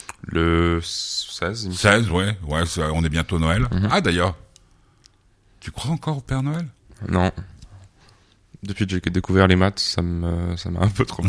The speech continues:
Speaker 2: <laughs> Oh, c'est bien ça, c'est le,
Speaker 1: Et l'allemand
Speaker 2: le,
Speaker 1: aussi.
Speaker 2: on dit la méta-, la mathématique ou les mathématiques ?
Speaker 1: Les mathématiques.
Speaker 2: Moi, j'ai toujours entendu la mathématique. Enfin, peu importe.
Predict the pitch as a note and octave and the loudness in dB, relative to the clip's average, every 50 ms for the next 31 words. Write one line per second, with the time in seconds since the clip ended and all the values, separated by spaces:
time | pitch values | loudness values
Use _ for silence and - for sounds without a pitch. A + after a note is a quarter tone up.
0 | D#2+ - - G2+ E2+ D#2+ D#2+ E2+ F#2 - - D#2 D2 C2 C2+ D2+ D2+ D#2 - - | 2 2 2 2 2 2 0 -2 -2 -2 -4 -6 -6 -6 -4 -4 -4 -4 -4 -4
1 | D2+ C#2 C#2 - - C#2 C#2 B1+ - - - - - - - - - - - - | -6 -6 -6 -6 -8 -8 -8 -10 -12 -14 -12 -12 -12 -12 -14 -16 -18 -20 -20 -18
2 | - - B1 B1+ B1 A1+ G#1+ A1 - E2+ F#2+ F#2 F2 E2+ E2+ E2 E2 E2 - A#1+ | -14 -12 -10 -8 -8 -8 -8 -4 2 4 6 6 6 6 2 0 -2 -4 -6 -6
3 | A1+ - - - - - - B2 C3 B2+ A2+ G#2+ G#2 - - F#2+ F#2+ A2 A#2+ C#3+ | -8 -8 -10 -12 -12 -2 2 4 4 6 4 4 2 2 -2 -2 -2 0 2 2
4 | D3+ C#3 - C#3+ - G2+ A#2 C3 C#3+ B2+ - C#3 B2+ B2+ B2 A#2+ E3 E3+ - - | 2 2 0 0 0 2 2 2 2 0 0 0 0 0 -2 -2 -6 -8 -4 -2
5 | G#2 E2+ E2+ D#2+ E2 D#2+ - - D2 C#2 D2 D#2+ F2 F2+ F#2 F2+ F2 - - F#2 | 0 2 2 2 2 0 0 -2 -4 -2 0 0 2 2 2 0 -2 -4 -6 -6
6 | E2+ E2+ - - - - - - - - - - - D2+ D2+ D#2+ E2 E2 - - | -6 -6 -8 -12 -16 -20 -20 -20 -20 -20 -20 -16 -12 -8 -8 -6 -6 -8 -8 -8
7 | F2 E2 E2+ D#2+ D#2 F2+ E2 D#2 D#2 D2+ D2+ E2 E2+ E2+ E2+ E2 - - F2 D#2+ | -6 -4 -4 -4 -4 -4 -4 -4 -4 -4 -4 -4 -4 -4 -6 -8 -8 -8 -8 -6
8 | C#2+ E2 E2+ - G2+ E2+ - - G2+ G#2 - - A#2 A2+ - - - | -4 -4 -2 -2 -2 -2 0 2 2 2 4 4 4 4 4 2 -4